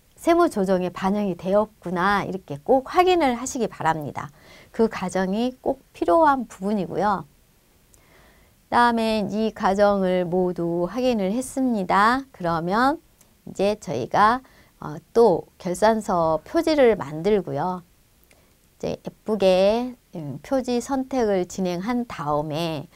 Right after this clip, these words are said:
결산서 보고서 표지도 만들고 저희가, 어, 재무제표 바로 앞에 붙을 내용이죠. 이게 추가로 사이에 넣을 내용이니까 이 부분 확인하시고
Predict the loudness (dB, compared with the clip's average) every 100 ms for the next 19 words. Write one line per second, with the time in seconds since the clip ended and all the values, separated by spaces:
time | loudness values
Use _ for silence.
0 | -20 -20 -20 _ -4 0 2 2 2 0
1 | 0 2 4 4 0 -2 -2 -2 0 -2
2 | 2 4 4 2 -4 -2 0 -2 2 2
3 | 4 0 -4 _ -14 -10 -4 0 2 0
4 | -4 -20 -20 -12 -10 -10 -18 _ _ -6
5 | -2 0 0 -2 -4 _ -6 -6 -6 -8
6 | -6 -8 -6 -4 -4 -8 -18 _ -4 -2
7 | 0 0 0 -2 2 0 0 _ -18 -18
8 | -18 _ -14 -2 2 2 0 -4 -6 -2
9 | 2 2 2 2 2 2 4 4 4 0
10 | -4 0 0 0 -6 -8 -6 -4 -4 -8
11 | _ _ _ _ -4 -2 0 -2 -4 0
12 | 2 2